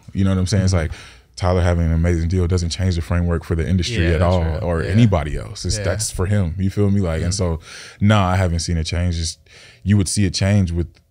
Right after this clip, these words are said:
Speaker 1: uh, the way that new artists, you would look at new artists. Like, right, we're, we're looking for change. Let's look at all the people who are getting signed, right?
Speaker 2: Mm-hmm.
Speaker 1: Who's been signed in the last three years?
Speaker 2: Yeah.
Speaker 1: What kind of deals are we talking? No,
Speaker 2: Yeah.
Speaker 1: no, we haven't seen a change.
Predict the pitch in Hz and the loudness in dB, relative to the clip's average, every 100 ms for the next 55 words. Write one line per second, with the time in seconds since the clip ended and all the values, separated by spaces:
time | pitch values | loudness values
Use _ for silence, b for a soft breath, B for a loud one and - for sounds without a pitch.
0 | _ _ - 90 85 78 76 80 90 87 | _ _ -8 -2 -2 -2 -4 -2 0 0
1 | 82 80 90 85 76 78 78 - - - | 0 0 0 0 -2 -4 -4 -8 -14 -18
2 | _ - 95 87 82 80 98 87 - - | _ -6 -4 -2 -2 0 0 0 -6 -14
3 | - - - _ _ - 69 82 92 80 | -18 -20 -20 _ _ -14 -10 -4 -2 -2
4 | 87 90 71 92 92 85 - 76 95 90 | -2 -4 -4 -4 -4 -4 -6 -4 -2 -2
5 | 85 95 85 87 82 98 82 85 82 78 | -2 -2 -2 -2 -4 -6 -6 -4 -4 -4
6 | 87 87 80 76 - 76 50 - - 85 | -4 -4 -4 -8 -12 -12 -14 -16 -10 -4
7 | 107 104 95 90 87 87 85 82 80 80 | -2 2 2 0 -2 -2 -2 -2 -4 -4
8 | 78 80 82 - 82 85 78 - - 110 | -6 -6 -8 -8 -6 -8 -8 -12 -12 -8
9 | 110 104 104 95 78 78 87 82 76 73 | -4 0 2 2 0 0 0 0 -4 -8
10 | 80 - - - - 165 202 113 110 - | -8 -10 -10 -14 -8 -4 -4 -4 -6 -6
11 | 170 113 92 87 - - - - 104 | -2 -2 -2 -6 -10 -10 -12 -12 -14